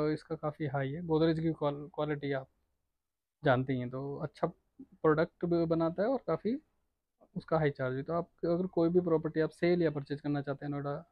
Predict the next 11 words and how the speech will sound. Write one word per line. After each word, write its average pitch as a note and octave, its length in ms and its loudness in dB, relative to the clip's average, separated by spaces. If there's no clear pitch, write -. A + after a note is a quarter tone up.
sector C#3+ 200 -6
एक C#3+ 60 -6
सौ D3+ 100 -14
पचास D3+ 280 -4
में, F3 100 -4
तो F3 260 -2
आप D#3 200 0
call C#3 160 -2
कर B2+ 140 -10
सकते - 360 -12
हैं। G3+ 160 -2